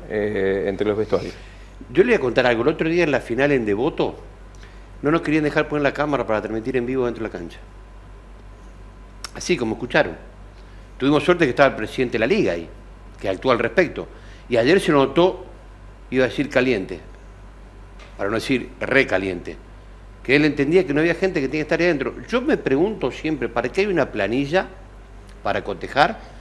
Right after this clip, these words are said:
Speaker 2: A nosotros, a los medios de comunicación que vamos siempre a la cancha, nos hacen hacer un carnet del cual pagamos.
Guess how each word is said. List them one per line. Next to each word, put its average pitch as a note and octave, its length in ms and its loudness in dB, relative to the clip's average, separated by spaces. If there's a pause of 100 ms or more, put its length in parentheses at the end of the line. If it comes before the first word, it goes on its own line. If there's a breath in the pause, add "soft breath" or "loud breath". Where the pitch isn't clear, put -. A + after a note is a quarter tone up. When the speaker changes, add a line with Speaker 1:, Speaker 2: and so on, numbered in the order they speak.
(420 loud breath)
Speaker 2:
A G#3 100 10
nosotros, F#3+ 600 4 (460)
a A#2 100 2
los B2 120 4
medios F3+ 240 8
de - 40 -2
comunicación C#3+ 500 2
que C3+ 80 4
vamos C#3+ 180 2
siempre C#3 240 -2
a B2+ 40 2
la A#2+ 40 -8
cancha, D#3 400 0 (540 loud breath)
nos C#3 200 2
hacen G3+ 220 2
hacer D#3+ 240 2
un F#3 140 0
carnet D3 560 4 (840)
del D3+ 180 2
cual G#3+ 260 2
pagamos. D#3+ 840 4